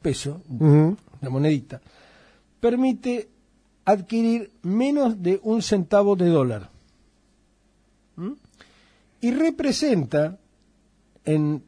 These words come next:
Speaker 1: pesos moneda nacional, aquella vieja, este,
Speaker 2: Sí,
Speaker 1: de moneda,
Speaker 2: sí, sí.
Speaker 1: la suma de diez billones de pesos.
Speaker 2: Tomá.
Speaker 1: Una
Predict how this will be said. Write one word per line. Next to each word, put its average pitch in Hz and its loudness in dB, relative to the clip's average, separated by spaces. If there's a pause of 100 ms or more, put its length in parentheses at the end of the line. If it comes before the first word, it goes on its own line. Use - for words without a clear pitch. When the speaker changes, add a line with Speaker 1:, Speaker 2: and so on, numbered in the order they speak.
(120)
Speaker 1:
pesos 226 0 (140)
moneda 175 2 (280)
nacional, 175 2 (400)
aquella 151 -2
vieja, 151 2
este, 113 -6
Speaker 2:
Sí, 113 4
Speaker 1:
de 160 8
moneda, 156 4
Speaker 2:
sí, - -10
sí. 135 -4 (720)
Speaker 1:
la 226 -2
suma 277 2
de 254 0 (560)
diez 240 6
billones 175 6
de 139 2
pesos. - -12 (680)
Speaker 2:
Tomá. 120 0 (920)
Speaker 1:
Una 220 -2